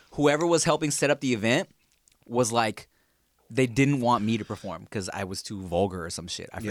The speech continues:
Speaker 1: forget. And then I came out as a surprise during someone else's set, and the crowd went nuts, bruh.
Speaker 2: Too vulgar? Why'd they even book you? <laughs> Like,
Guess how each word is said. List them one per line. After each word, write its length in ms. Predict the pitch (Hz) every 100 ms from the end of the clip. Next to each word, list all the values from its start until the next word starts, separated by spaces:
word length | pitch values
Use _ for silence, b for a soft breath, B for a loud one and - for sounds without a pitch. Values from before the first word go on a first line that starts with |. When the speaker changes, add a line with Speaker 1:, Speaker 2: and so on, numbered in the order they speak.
| 95
Speaker 1:
forget. 180 | 87 _ _ _ _ -
And 100 | 143
then 80 | 147
I 60 | 131
came 240 | - 147
out 80 | 131
as 100 | 117
a 60 | 110
surprise 420 | - 127 117 120
during 140 | 107
someone 220 | 98 92 90
else's 200 | 92 -
set, 160 | 135
and 80 | 82
the 40 | 101
crowd 280 | 117 107
went 220 | 98 92 - -
nuts, 720 | 98 98 107 110 85 76 - -
bruh. 380 | 78 69 71 - b
Speaker 2:
Too 280 | - - 135
vulgar? 500 | 120 117 113 139 160 _ _ _ _ -
Why'd 220 | 110 143
they 80 | 175
even 220 | 156 131
book 260 | 95 131 -
you? 100 | 92 - -
<laughs> 600 | 160 262 - - 277 -
Like, 180 | -